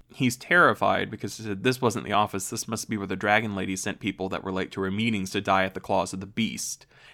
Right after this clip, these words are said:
And it turns out, no, the beast is actually the principal. The beast blows fire at him, but it's not to roast him, it's actually to dry him off. She sits down in this giant office chair that Cliff somehow hadn't noticed before,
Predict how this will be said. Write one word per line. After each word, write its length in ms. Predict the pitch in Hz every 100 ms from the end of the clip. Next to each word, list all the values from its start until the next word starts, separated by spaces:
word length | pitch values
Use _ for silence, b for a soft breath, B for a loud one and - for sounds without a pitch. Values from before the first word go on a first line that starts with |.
| -
And 100 | 110
it 40 |
turns 180 | 123 107
out, 180 | 208 143
no, 320 | 180 180 170
the 120 | 156
beast 340 | 127 165 - -
is 100 | 120
actually 400 | 123 - 107 104
the 120 | 98
principal. 640 | 156 147 117 101 104 - b
The 80 | 127
beast 280 | 120 127 123 -
blows 720 | - - 123 117 113 110 -
fire 460 | - 139 127 120 107
at 180 | 104 101
him, 160 | 101
but 80 | 104
it's 140 | 110 156
not 240 | 143 -
to 380 | - 113 104 98 -
roast 400 | 226 240 - 147
him, 100 | 127
it's 140 | 117
actually 340 | 120 - 117
to 160 | 110 117
dry 240 | 107 107
him 160 | 98 101
off. 480 | 98 87 98 - - -
She 220 | - 175
sits 260 | - 151
down 220 | - 139 127
in 80 |
this 180 | 117 120
giant 480 | 120 - 113 127 120 -
office 420 | 104 110 101 -
chair 540 | - 98 101 101 - b b _
that 140 | 104
Cliff 220 | - 117 -
somehow 380 | 127 110 110
hadn't 280 | 98 101 92
noticed 320 | 95 143 127
before, 420 | - 92 90 92